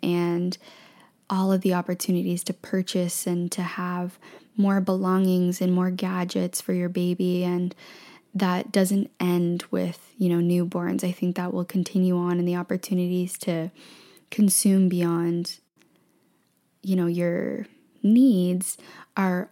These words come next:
always seemingly present. And it's something I really want to be aware of, and that I think boundaries will be really essential to communicate that that's important to us.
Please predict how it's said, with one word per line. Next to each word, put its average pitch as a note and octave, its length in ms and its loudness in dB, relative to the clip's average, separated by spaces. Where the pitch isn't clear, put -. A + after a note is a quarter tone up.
always F#3 760 0
seemingly F3+ 520 0
present. - 680 -4
And F3 680 0
it's F#3 180 -4
something F#3+ 260 0
I F#3 60 2
really F3+ 200 2
want F3 120 0
to F3 80 -2
be F3 100 -2
aware F3 400 -2
of, G#3+ 100 2
and G3 120 2
that F3+ 100 0
I F3+ 80 0
think F3 260 -4
boundaries F3+ 500 -2
will F#3 80 0
be F#3 160 -2
really F3+ 260 -2
essential F#3+ 800 -2
to F3 680 -2
communicate A3 680 4
that G3 140 -8
that's F#3 200 -2
important F#3 520 -2
to F3+ 160 -4
us. F#3 420 -4